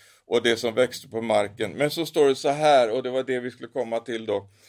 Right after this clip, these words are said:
Men Lots hustru som följde efter honom såg sig tillbaka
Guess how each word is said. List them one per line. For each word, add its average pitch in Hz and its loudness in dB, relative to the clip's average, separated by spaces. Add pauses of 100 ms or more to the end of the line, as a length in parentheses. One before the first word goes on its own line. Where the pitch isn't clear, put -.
(120)
Men 147 4
Lots 185 -2
hustru 135 0
som 131 -6
följde 127 -2
efter 143 0 (640)
honom 110 2 (400)
såg 127 -2
sig 104 0
tillbaka 117 0